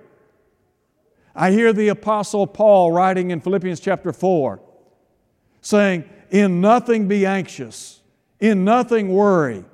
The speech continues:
but in everything with prayer and supplication and thanksgiving,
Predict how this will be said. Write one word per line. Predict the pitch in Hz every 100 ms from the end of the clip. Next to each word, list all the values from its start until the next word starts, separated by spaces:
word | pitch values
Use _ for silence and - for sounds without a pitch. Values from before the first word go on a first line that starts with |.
| _ _ _ _ -
but | 196
in | 196
everything | 196 247 247 202 202 190
with | 165 156
prayer | - 233 233 196
and | 156
supplication | 220 196 185 214 208 185 175
and | 156
thanksgiving, | 185 - - 196 147 127